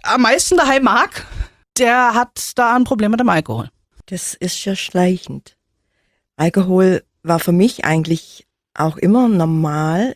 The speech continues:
Speaker 2: von der Familie her schon. Äh, ist, denke ich, auch überall normal, dass getrunken wird. Aber es wi-, wird, wenn du nicht aufpasst, halt irgendwann immer mehr.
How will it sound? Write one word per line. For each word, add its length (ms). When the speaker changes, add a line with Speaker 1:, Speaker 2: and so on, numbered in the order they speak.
Speaker 2:
von 160
der 80
Familie 680
her 260
schon. 480
Äh, 380
ist, 380
denke 200
ich, 140
auch 100
überall 480
normal, 600
dass 200
getrunken 600
wird. 400
Aber 380
es 260
wi-, 140
wird, 300
wenn 140
du 80
nicht 280
aufpasst, 680
halt 300
irgendwann 520
immer 280
mehr. 420